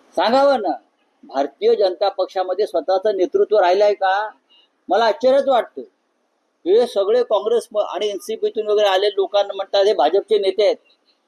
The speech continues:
अरे, कालपर्यंत आमच्या छत्राखाली होते सगळे आणि हा अमुक, अमुक, अमुक काँग्रेसचा, आता शिवाजीराव कर्डिले वारले काल, भाजपचे नेत्यांचं निधन. कसं काय?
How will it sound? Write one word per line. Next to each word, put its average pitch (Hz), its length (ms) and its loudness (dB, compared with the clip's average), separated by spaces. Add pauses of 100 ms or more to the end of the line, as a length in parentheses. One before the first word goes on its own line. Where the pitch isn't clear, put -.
(240)
अरे, 202 100 -4
कालपर्यंत 143 800 -2 (2250)
आमच्या 127 280 0 (120)
छत्राखाली 139 520 -2
होते 120 280 -4
सगळे 107 260 -6 (840)
आणि 165 180 2
हा 165 240 0
अमुक, 180 260 0
अमुक, 185 220 0
अमुक 180 260 -2
काँग्रेसचा, 170 540 0
आता 170 260 0 (840)
शिवाजीराव 160 400 2
कर्डिले 151 360 0
वारले 113 340 0
काल, 90 200 -20 (1500)
भाजपचे 151 500 0
नेत्यांचं 147 540 0
निधन. - 420 -6
कसं 180 120 -6
काय? 165 140 -8